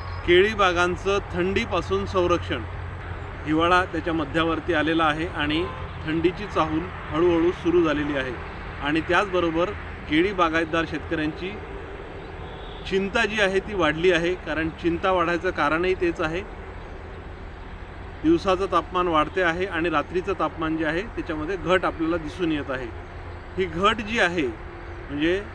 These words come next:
कमाल तापमान आणि किमान तापमान, किमान तापमान ज्यावेळेस पंधरा अंशाच्या खाली जातं ते जे तापमान आहे ते केळी बागांसाठी खूप विचित्र आणि हानिकारक असं तापमान असतं.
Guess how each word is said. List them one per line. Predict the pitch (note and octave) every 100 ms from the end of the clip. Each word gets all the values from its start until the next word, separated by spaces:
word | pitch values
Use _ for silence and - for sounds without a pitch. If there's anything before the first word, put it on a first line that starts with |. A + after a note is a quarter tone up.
| - - - -
कमाल | C#3+ E3 F#3+ F#3+
तापमान | F3 F#3 F#3+
आणि | F#3 G#3+
किमान | - A#3+ A3 F#3+ E3+
तापमान, | D3 D#3 C#3
किमान | B2 - - D#3+ F3+ G#3+ G#3
तापमान | F#3 F#3 F#3 F#3+ F3+
ज्यावेळेस | F3 E3+ F3 F3+
पंधरा | - F3 D#3 D#3 F3+
अंशाच्या | G#3+ F#3+ F3 F#3 E3+ F3 -
खाली | D3 F3
जातं | F#3 D3 D3+ F3+ - - - - - - -
ते | F#3+
जे | A3+ A3 G3+
तापमान | E3+ E3+ E3+ D#3+
आहे | C#3+ E3
ते | F3 F#3 G#3 -
केळी | E3 F3
बागांसाठी | G3 E3 C#3+ D#3 D#3 D#3 C3+ E3
खूप | F3+ - F3+ G3+ - - - - - - - - - D3
विचित्र | E3+ G#3 G#3+ G#3
आणि | A3 G#3+ G3
हानिकारक | F3+ F3 G3+ G#3 F#3 F#3+
असं | F3 F#3
तापमान | E3+ C#3+ D#3 D3
असतं. | C3+ -